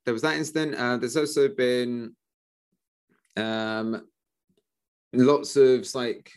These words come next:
stories of people being attacked. So there was a Dutch couple, uh, well, a Dutch family who, after watching, uh, the game, their, the bus that they were on was attacked and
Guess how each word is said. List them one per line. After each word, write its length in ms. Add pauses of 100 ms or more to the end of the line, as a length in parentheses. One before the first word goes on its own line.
stories 500
of 320
people 260
being 400
attacked. 540
So 340 (400)
there 220
was 260
a 60
Dutch 380
couple, 640 (400)
uh, 180
well, 120
a 60
Dutch 260
family 560
who, 400
after 340
watching, 760 (360)
uh, 180
the 120
game, 500
their, 300 (420)
the 80
bus 380
that 80
they 160
were 180
on 280
was 160
attacked 580
and 400